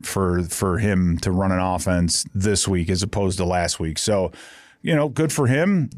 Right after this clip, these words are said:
Good luck. And, you know, the, the, the Jets are gonna be facing a much better football team top to bottom than they were the Chicago Bears. And so, you know, we'll see how he does. But I, I don't think you have any worries about,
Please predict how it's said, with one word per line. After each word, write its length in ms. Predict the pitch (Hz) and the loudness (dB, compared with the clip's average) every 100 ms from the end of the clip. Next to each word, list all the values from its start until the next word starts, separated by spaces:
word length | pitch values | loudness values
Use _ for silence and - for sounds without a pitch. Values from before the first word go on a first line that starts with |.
| 131 | -4
Good 180 | 117 120 | 0 2
luck. 320 | 123 156 - - - - | 2 0 -6 -18 -14 -6
And, 640 | 120 113 113 110 107 110 | -2 0 2 2 2 2
you 120 | 110 | 2
know, 280 | 110 104 101 104 | 2 2 -2 -2
the, 220 | 107 107 | 0 0
the, 260 | 104 110 113 | 0 -2 -4
the 280 | 101 113 104 | -4 -2 -2
Jets 440 | 90 113 123 - | 0 0 0 0
are 60 | 104 | 2
gonna 140 | 107 | 2
be 100 | 101 | 0
facing 580 | - 101 98 - 104 104 - - _ - | 0 0 2 2 2 0 -8 -20 _ -8
a 100 | 104 | -2
much 500 | 101 98 95 95 - | 2 4 2 0 -2
better 240 | 98 95 98 | 0 0 0
football 460 | - 120 110 90 | -2 -2 0 -2
team 400 | 90 95 92 92 | 0 0 2 2
top 300 | - 92 - | 2 0 0
to 80 | 143 | -2
bottom 420 | 107 143 113 101 | 0 2 2 2
than 140 | 98 95 | 2 2
they 100 | 92 | 2
were 260 | 92 92 | 2 0
the 80 | 90 | 0
Chicago 460 | - - 90 87 85 | -2 0 0 0 0
Bears. 420 | 131 139 85 90 | 0 0 -2 0
And 160 | 90 | 0
so, 380 | - 101 90 85 - _ - | 2 2 2 0 -6 _ -4
you 100 | 120 | 0
know, 180 | 101 107 | 0 0
we'll 100 | 127 | -2
see 200 | 131 151 | 0 0
how 120 | 135 131 | 2 2
he 60 | |
does. 220 | 131 107 | 2 0
But 120 | 98 127 | 0 0
I, 200 | 143 151 | 0 0
I 20 | |
don't 160 | 185 | 0
think 180 | 170 147 | 0 0
you 140 | 143 135 | 2 2
have 180 | 135 | 2
any 160 | 131 131 | 2 2
worries 420 | 120 123 120 101 | 2 2 2 0
about, 400 | 98 104 98 92 | 0 2 2 0